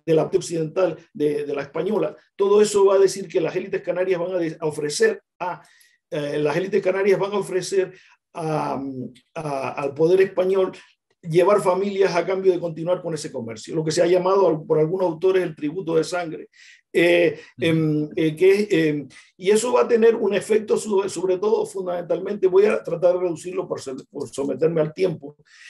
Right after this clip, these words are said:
Speaker 1: eh, en aquellos territorios vacíos que van a ser poblados,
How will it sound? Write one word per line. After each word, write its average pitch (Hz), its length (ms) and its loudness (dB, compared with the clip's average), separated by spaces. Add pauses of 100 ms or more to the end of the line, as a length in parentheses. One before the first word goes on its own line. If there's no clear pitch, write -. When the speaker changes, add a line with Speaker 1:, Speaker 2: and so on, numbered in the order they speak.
(200)
Speaker 1:
eh, 175 500 4
en 180 160 4
aquellos 226 280 4
territorios 214 540 4
vacíos 214 640 -2
que 185 140 4
van 208 160 0
a 208 40 -2
ser 208 220 -2
poblados, 202 520 -2